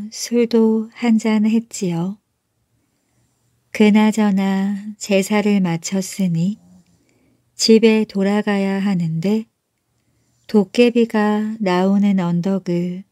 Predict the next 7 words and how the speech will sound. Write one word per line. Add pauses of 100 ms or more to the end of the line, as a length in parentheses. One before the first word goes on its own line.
(560)
혼자
갈
생각을
하니 (420)
걱정이
되었습니다. (1400)
친척들도